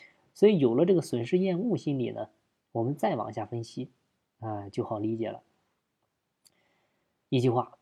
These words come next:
就是关于什么叫奖励，什么叫激励啊？我们经常谈各种奖励政策，是吧？各种激励政策，大家有没有这个发自根本的从本质上来认识到底什么叫激励，什么叫奖励？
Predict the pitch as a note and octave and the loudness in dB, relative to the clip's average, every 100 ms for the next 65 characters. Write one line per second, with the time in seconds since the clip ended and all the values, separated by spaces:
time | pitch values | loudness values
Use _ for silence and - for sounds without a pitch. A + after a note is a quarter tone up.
0 | - B2+ A2+ A#2 B2+ C3 B2+ - B2 G#3+ | -8 -4 -2 0 2 2 0 0 -2 2
1 | C4 - _ - C#3 B2+ C3 - D3 F#3+ | 0 -2 _ 0 0 0 -6 -6 2 2
2 | C4+ - _ - A#2 B2 B2 G#2 - E3 | 2 -4 _ -10 -6 -4 -4 -6 -4 -2
3 | F3 D#3+ _ _ _ _ - G#2+ A2 A2 | -2 -6 _ _ _ _ -8 -4 -2 -2
4 | B2 C#3+ A#2+ A#2 A#2 B2 C#3 A#2+ A#2+ A2 | -2 -2 -2 -6 -6 -4 -2 -2 -4 -6
5 | G#2 A#2 A#2 C#3 A2+ G#2+ G#2 C3 - _ | -8 -6 -4 -4 -6 -8 -4 -4 -6 _
6 | _ C#3+ A#2+ A2 E3+ F3+ D3+ A#2 G2+ - | _ -2 -2 -4 0 2 0 -2 -10 -14
7 | - _ _ _ _ - D#3 D#3 B2+ C3 | -20 _ _ _ _ -4 -2 0 0 0
8 | C#3+ B2+ _ _ _ _ - B2+ B2 A2+ | 0 -2 _ _ _ _ -6 -2 -2 -4
9 | _ _ - - - F3 D#3+ C#3 F3 G3 | _ _ -14 -8 4 4 4 0 2 2
10 | C#3+ A2 A#2 - D3 E3+ - A#2 A#2+ A#3 | -2 -4 -8 -4 -6 -4 -6 -6 -4 -4
11 | D3+ G#2+ - _ _ _ - B2 D3+ D#3 | -2 -6 -8 _ _ _ -2 0 2 0
12 | A#2+ A#2 - _ - B3 C3+ - - - | -4 -10 -14 _ -2 0 -2 -8 -14 -10
13 | A2+ E3 C#3+ A2+ - D3+ C#3 A#2 - A#2 | -6 -6 -4 -6 -2 0 0 -4 -6 -10
14 | C3+ A2+ - G2+ - D3 | -8 -8 -8 -10 -2 -4